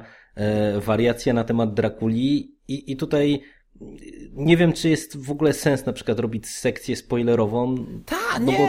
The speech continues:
Speaker 2: my
Speaker 1: myślę,
Speaker 2: już
Speaker 1: że
Speaker 2: przeanalizowaliśmy tę
Speaker 1: to, to
Speaker 2: książkę tak dokładnie, jak się ją da. Nie ma sensu.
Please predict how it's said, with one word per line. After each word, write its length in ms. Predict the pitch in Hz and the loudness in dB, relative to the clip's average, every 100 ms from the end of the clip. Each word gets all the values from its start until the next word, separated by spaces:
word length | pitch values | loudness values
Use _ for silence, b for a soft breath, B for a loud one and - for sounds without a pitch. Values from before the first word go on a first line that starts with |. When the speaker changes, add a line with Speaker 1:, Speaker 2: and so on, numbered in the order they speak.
| 285 | 2
Speaker 2:
my 80 | 226 | 0
Speaker 1:
myślę, 180 | - | 2
Speaker 2:
już 80 | - | 0
Speaker 1:
że 80 | 143 | 0
Speaker 2:
przeanalizowaliśmy 960 | 262 - - 277 - - 311 277 - | 0 0 -2 -2 -2 -2 -4 -2 -2
tę 100 | 302 | -2
Speaker 1:
to, 120 | 220 175 | 2 2
to 120 | 247 | 4
Speaker 2:
książkę 280 | 226 - - B B 220 B - | 2 2 -2 B B -16 B 0
tak 200 | 214 - | 0 4
dokładnie, 500 | 196 226 190 190 208 | 2 4 -2 0 -2
jak 160 | 202 | -2
się 120 | - 202 | -2 -2
ją 180 | 190 | -2
da. 380 | 190 269 175 139 | -2 -2 -2 -2
Nie 160 | 143 170 | -2 -2
ma 100 | 165 | -2
sensu. 460 | - 220 208 139 | -2 -2 -2 -2